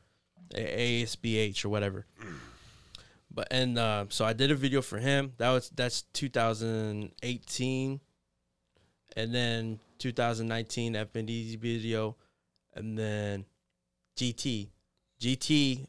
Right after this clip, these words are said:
uh, just randomly was just hit me up, and we did a video. I did a video with him, and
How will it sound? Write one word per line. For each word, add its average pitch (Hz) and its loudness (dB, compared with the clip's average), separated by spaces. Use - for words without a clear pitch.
uh, 120 0
just 117 -4
randomly 120 0
was 107 -4
just 110 -6
hit 113 -6
me 113 -2
up, 113 -2
and 107 -4
we 113 -4
did 113 -2
a 107 -6
video. 117 -2
I 110 -2
did 113 -2
a - -4
video 120 -2
with 113 -4
him, 113 -2
and 101 -4